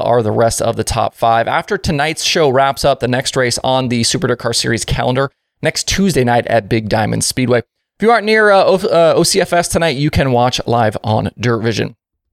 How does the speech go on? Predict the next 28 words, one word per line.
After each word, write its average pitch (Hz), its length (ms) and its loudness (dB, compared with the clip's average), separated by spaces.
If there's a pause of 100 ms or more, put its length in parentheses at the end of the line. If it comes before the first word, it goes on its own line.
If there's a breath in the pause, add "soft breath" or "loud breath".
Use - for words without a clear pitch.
(600)
Uh, 220 160 4
in 247 100 2
other 262 220 2
dirt 247 160 2
racing 247 260 0
podcasts 220 460 0
this 226 180 0
week, 220 140 0
Open 202 240 2
Red 185 180 4
has 185 240 0
Steve 202 260 -2
Carbone, 170 440 0
QuickTime 151 440 -2
has 143 200 2
Justin 127 320 -2
Sanders, 143 440 0
Dirt 202 200 0
Tracks 139 300 0
and 123 200 0
Rib 120 160 2
Racks 120 280 0
has 113 220 -2
Austin 113 300 -4
Irvine 123 440 0
and 113 180 0
Ryan 107 300 0
Barr. 147 280 2